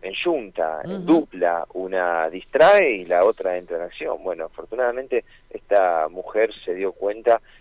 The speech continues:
Speaker 1: bueno, y salió a la calle a, a correrlas, a gritarles, intervino un remisero que les cruzó el vehículo y se retiraron. Pero ahí no quedó todo, porque luego de hacer la denuncia, esto fue cerca de las diecinueve horas, eh, familiares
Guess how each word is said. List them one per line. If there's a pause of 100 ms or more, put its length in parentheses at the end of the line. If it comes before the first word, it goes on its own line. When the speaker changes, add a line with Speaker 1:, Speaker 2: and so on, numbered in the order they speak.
(140)
Speaker 1:
bueno,
y
salió
a
la
calle
a,
a
correrlas,
a
gritarles,
intervino
un
remisero
que
les
cruzó
el
vehículo
y
se
retiraron.
Pero
ahí
no
quedó
todo, (320)
porque
luego
de
hacer
la
denuncia,
esto
fue
cerca (400)
de
las (100)
diecinueve
horas, (720)
eh, (120)
familiares